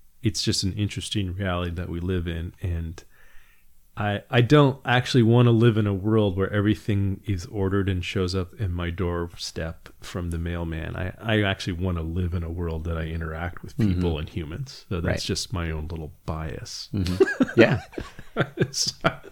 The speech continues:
Speaker 2: No, I, it's important. You know, I live somewhere in between.
Speaker 1: Yeah, of
Speaker 2: Um,
Speaker 1: course.
Speaker 2: you know, but one of my biggest pet peeves is walking into a retail store where nobody knows what they're talking about.
Speaker 1: Sure.
Speaker 2: That's the surest way to lose my business.
Speaker 1: That's right.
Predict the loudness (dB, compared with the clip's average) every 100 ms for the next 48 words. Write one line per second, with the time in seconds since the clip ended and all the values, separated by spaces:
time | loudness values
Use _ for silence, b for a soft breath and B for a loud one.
0 | -10 -8 -12 -12 B B B 4 8 8
1 | 8 6 8 8 8 6 8 8 8 4
2 | 2 -16 4 6 8 8 8 10 10 10
3 | 10 12 12 10 8 6 6 4 0 -2
4 | 0 4 6 6 6 6 2 6 8 8
5 | 8 4 2 -18 0 8 10 10 10 10
6 | 8 6 2 6 6 6 4 6 6 6
7 | 4 4 4 4 2 4 0 2 4 4
8 | 6 8 8 6 4 2 0 0 -2 -2
9 | 0 0 -2 -4 -4 -4 -2 0 0 0
10 | 0 0 2 2 2 0 -4 -4 -4 -4
11 | -4 -4 -6 -6 -8 -4 0 0